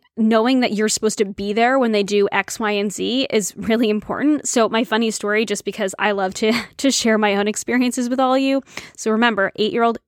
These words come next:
very confident. We had this wonderful young lady come in and babysit for us for the first time. She's one of my husband's friend's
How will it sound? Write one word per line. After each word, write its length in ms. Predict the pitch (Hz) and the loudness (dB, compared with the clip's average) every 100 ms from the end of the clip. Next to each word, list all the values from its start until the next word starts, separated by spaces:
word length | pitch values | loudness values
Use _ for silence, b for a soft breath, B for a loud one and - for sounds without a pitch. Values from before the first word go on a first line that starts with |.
| - | -10
very 340 | 190 214 208 | -2 2 2
confident. 500 | 202 - - - - _ _ - | 0 -6 -8 -14 -16 _ _ -2
We 220 | 247 311 | 0 0
had 360 | 254 226 214 - | 0 2 0 0
this 300 | 208 202 - | -2 -2 -2
wonderful 560 | 214 214 320 349 349 294 | -8 0 2 2 2 0
young 180 | 233 214 | 0 0
lady 320 | 208 208 202 | 0 0 -2
come 240 | - 220 | -2 -2
in 240 | 202 208 202 | 2 2 0
and 320 | - 202 202 | 0 -2 0
babysit 440 | 190 233 247 - | 0 2 2 0
for 180 | 196 190 | 0 0
us 160 | 185 - | 0 -2
for 80 | 202 | -4
the 80 | 196 | -2
first 300 | - 190 - | -2 -4 -2
time. 160 | 185 | -2
She's 80 | 180 | 0
one 80 | 240 | 0
of 60 | |
my 80 | 247 | 0
husband's 480 | 220 208 190 202 190 | 0 0 0 0 -2
friend's 480 | - 175 185 196 | -4 -4 -2 -4